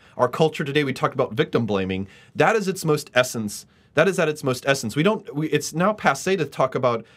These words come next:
you know, a woman who raped, was raped, deserved it because she dressed a certain way. That's passé, and we don't a-, acknowledge that anymore. Now we tend to reserve that for people who r-, remind us of how we might not be as open-minded as we thought we had been,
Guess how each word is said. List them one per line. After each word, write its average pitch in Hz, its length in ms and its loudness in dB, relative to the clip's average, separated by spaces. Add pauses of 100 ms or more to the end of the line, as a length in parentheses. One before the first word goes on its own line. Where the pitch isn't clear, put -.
you 131 80 -4
know, 131 120 4
a 120 60 4
woman 139 280 0
who 139 100 -4
raped, 123 420 -2
was 120 240 -4
raped, 123 260 0
deserved 113 360 -2
it 92 80 -6
because 110 220 -2
she 120 120 -6
dressed 117 320 -2
a 107 40 -10
certain 98 280 -4
way. 95 120 2
That's 156 180 -2
passé, 156 460 0
and 127 80 -2
we 123 80 -4
don't 123 160 -2
a-, 113 140 -8
acknowledge 113 440 -2
that 95 120 -2
anymore. 90 420 -6 (240)
Now 185 220 2
we 202 100 -2
tend 190 180 0
to 156 60 -2
reserve 143 340 0
that 151 160 -2
for 135 100 -4
people 127 400 -2
who 123 360 -2 (400)
r-, - 80 -12 (180)
remind 147 500 2
us 143 200 0
of - 140 -4
how 139 200 2
we 135 140 -2
might 143 260 0
not 139 180 0
be 131 380 -2 (320)
as 120 160 2
open-minded 127 560 0
as 117 140 -2
we 120 80 0
thought 117 240 0
we 113 100 -4
had 104 200 -2
been, 90 280 -6